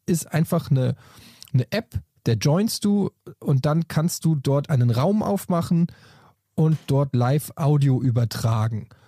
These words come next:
Und in deinen Raum können dann, äh, Leute joinen und du kannst die dann zu Speakern machen,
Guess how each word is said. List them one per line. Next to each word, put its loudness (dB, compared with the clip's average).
Und 0
in 0
deinen 2
Raum 0
können 0
dann, 0
äh, 0
Leute 2
joinen 0
und 2
du 0
kannst -2
die 0
dann 0
zu -2
Speakern -2
machen, -2